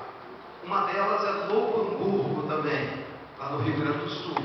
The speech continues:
É feriado municipal em razão da Ascensão do Senhor. Muito bem. Ascensão do Senhor significa ascender com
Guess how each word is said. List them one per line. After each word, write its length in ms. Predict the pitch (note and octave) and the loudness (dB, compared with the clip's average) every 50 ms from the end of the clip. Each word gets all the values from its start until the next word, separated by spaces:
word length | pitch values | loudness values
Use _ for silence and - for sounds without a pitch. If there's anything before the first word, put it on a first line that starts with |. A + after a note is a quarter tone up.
| - - - - - - - - - | -2 -6 -6 -8 -8 -10 -10 -10 -10
É 60 | C#3+ C#3 C#3+ | -10 -8 -6
feriado 720 | - D4+ - D3+ C#3+ C#3 C#3+ D3 D3+ - - - - A3+ | -4 -4 -4 -2 0 0 0 0 0 0 -2 -4 -6 -6
municipal 920 | - G#3+ G#3 G3+ - - - - - - - - - - - - - - - - | -6 -6 -6 -6 -8 -8 -10 -8 -4 -2 0 0 0 0 -2 -4 -6 -8 -8 -8
em 40 | - | -4
razão 400 | - - - - - - - - | -2 0 0 0 0 -2 -4 -4
da 120 | - - | -2 -2
Ascensão 500 | - - - - - - - - - - C3 | -2 -4 -4 -6 -6 -8 -8 -10 -10 -10 -10
do 80 | - | -10
Senhor. 760 | - - - - - - - - - - - - - - - - - - - - - - - - - - - - - - - - - - - - - - | -10 -10 -10 -10 -10 -12 -12 -12 -14 -12 -8 -6 -4 -4 -4 -6 -12 -16 -16 -16 -16 -14 -14 -14 -14 -16 -16 -16 -16 -16 -14 -14 -12 -12 -12 -14 -12 -8
Muito 220 | C4 C4 C#4+ D#4 D#4 | -8 -6 -4 -2 0
bem. 460 | - - - - - - - - - - - - - - - | 0 2 2 0 -2 -2 -6 -6 -8 -10 -12 -14 -14 -6 -2
Ascensão 720 | - - - - - - - - - - G4+ D4 - - D4 | 0 2 2 2 0 0 -2 -4 -4 -4 -2 -2 -2 -2 -4
do 80 | - | -4
Senhor 540 | - - - - B3+ G#3 G#3 G#3 G#3 G#3 G#3 | -6 -6 -4 0 4 6 8 8 8 8 6
significa 1200 | G3+ - G#3 G#3 - - - G#3+ - - - G#3+ A#3+ A#3+ - - A3+ A#3 A#3 A#3 - - - - - - | 4 2 0 0 -2 -2 -4 -4 -6 -6 -6 -6 -4 -4 -4 -2 0 0 0 0 -2 -4 -6 -6 0 4
ascender 920 | - A#3+ - A3 G#3+ - G#3 G3 - - - - G3+ G#3 G#3 G3+ G3+ G3+ G3 - - - - - - - - - - - - - - - - - - - | 4 6 6 4 2 2 0 -2 -2 -4 -4 -4 -2 0 0 0 0 0 -2 -2 -4 -6 -8 -10 -12 -12 -14 -14 -16 -16 -16 -18 -18 -18 -18 -16 -10 -4
com 580 | F3+ G#3 G3+ - - - - - - - - | 0 2 2 4 2 2 0 0 -2 -4 -6